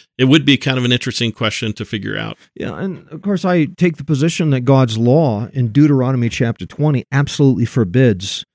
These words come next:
Speaker 2: the, the producing of weaponry that would destroy the fruit trees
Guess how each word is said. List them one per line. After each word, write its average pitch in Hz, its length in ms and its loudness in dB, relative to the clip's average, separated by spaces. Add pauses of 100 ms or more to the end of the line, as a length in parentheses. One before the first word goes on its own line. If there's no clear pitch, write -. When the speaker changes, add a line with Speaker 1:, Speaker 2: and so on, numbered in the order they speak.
(460)
Speaker 2:
the, 113 760 2
the 113 560 -6 (320)
producing 113 760 0
of 110 300 -4
weaponry 117 760 -2 (200)
that 123 340 -2
would 123 400 2
destroy 120 380 0
the 104 80 -2
fruit - 280 2
trees - 520 -10